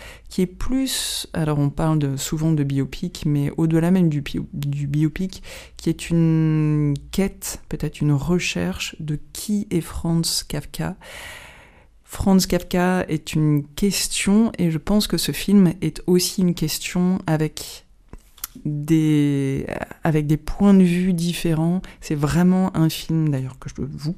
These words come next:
conseille. Ça, ce sera, euh, donc demain, l'interview avec Agnieszka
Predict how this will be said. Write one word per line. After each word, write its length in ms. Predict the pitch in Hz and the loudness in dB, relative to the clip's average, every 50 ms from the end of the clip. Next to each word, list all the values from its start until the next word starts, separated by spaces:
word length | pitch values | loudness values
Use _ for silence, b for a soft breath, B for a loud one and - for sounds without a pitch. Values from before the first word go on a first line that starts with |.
| - - - | -10 -16 -8
conseille. 720 | - - 202 185 - - - - 143 151 180 170 147 139 B B B B B B B B | -2 0 0 2 0 0 -2 0 0 2 2 0 -2 -2 B B B B B B B B
Ça, 260 | B - - 170 165 | B -4 0 0 0
ce 160 | 170 - - 151 | 0 -2 -2 -2
sera, 460 | 143 - - - 151 151 147 147 139 | -2 -2 -2 -2 -2 -2 0 0 0
euh, 320 | 131 127 127 127 131 135 | -2 -2 -4 -4 -4 -2
donc 400 | 135 139 139 139 139 135 139 139 | 0 2 2 2 2 2 0 2
demain, 460 | 143 170 180 175 160 156 180 240 269 220 | 4 4 6 6 6 4 4 2 0 -2
l'interview 680 | 143 135 143 165 175 180 175 - 170 151 147 143 175 | 0 0 2 4 4 2 2 0 -2 -2 0 0 0
avec 380 | 175 151 139 131 - - 135 - | -2 -2 -2 -4 -4 -6 -6 -4
Agnieszka 680 | - 160 156 156 151 151 147 - - - 151 151 156 - | -4 -2 0 0 0 0 -2 -4 -6 -4 -4 -4 -4 -6